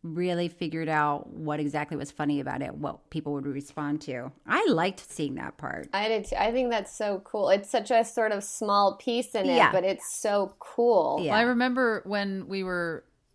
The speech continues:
Speaker 3: working on the documentary and trying to figure out how to make the story, 'cause there's five, I think, major storylines all happening at once. So structuring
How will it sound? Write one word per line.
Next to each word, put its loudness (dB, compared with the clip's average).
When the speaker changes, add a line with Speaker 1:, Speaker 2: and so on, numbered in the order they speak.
Speaker 3:
working -2
on 0
the -4
documentary -4
and -6
trying -6
to -6
figure -8
out -4
how -2
to -12
make -4
the -6
story, -8
'cause -10
there's -8
five, -4
I -8
think, -10
major -4
storylines -6
all -2
happening -4
at -10
once. -6
So -8
structuring -6